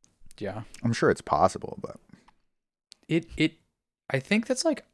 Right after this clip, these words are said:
Speaker 1: I, I feel like this was the best case for cats in cat fandom that doesn't exist within, like, the actual, like, cat fandom itself, but rather just, like,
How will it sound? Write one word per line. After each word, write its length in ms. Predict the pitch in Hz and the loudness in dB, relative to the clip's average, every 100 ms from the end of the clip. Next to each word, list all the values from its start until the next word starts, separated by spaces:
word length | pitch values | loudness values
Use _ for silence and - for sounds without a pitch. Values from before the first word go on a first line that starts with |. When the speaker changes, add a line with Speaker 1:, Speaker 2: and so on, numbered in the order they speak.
| - | -2
Speaker 1:
I, 120 | 131 - - | -2 -2 -4
I 80 | 123 | -2
feel 160 | - | 2
like 140 | 262 - | 2 2
this 180 | 123 - | -2 -2
was 120 | 120 | 0
the 120 | 110 | 0
best 500 | 104 - 104 - - | -2 -2 0 0 -6
case 600 | - - 101 104 - - - _ _ _ _ _ _ _ _ - | -12 -6 -4 -2 0 -2 -6 _ _ _ _ _ _ _ _ -12
for 420 | - 101 117 175 | -6 0 2 2
cats 760 | - - 190 202 220 - - - _ _ - | 0 -4 -2 -2 -4 -4 -6 -6 _ _ -4
in 260 | 151 165 | -2 -2
cat 500 | 160 - 160 156 - - _ | -4 -2 0 2 0 -6 _
fandom 720 | - 160 160 165 175 180 165 123 | -2 2 2 4 2 0 -4 0
that 200 | 123 104 - | 0 0 -2
doesn't 300 | 127 120 123 | 2 4 4
exist 400 | 117 107 110 104 | 2 0 -2 -2
within, 260 | 110 113 104 | -4 -2 0
like, 160 | 101 98 | 0 -2
the 60 | 104 | -2
actual, 380 | 98 - 104 | -2 -2 -4
like, 280 | 98 92 - _ _ | -4 -6 -10 _ _
cat 260 | - 95 90 | -6 -6 -6
fandom 320 | 101 95 131 | -6 -4 -4
itself, 300 | 156 - 185 | -2 0 0
but 160 | 180 104 | 0 0
rather 240 | 110 113 | 2 2
just, 460 | 107 104 104 - - _ _ _ _ _ _ _ _ | 0 0 0 -2 -10 _ _ _ _ _ _ _ _
like, 380 | 110 110 92 - | 2 2 2 -6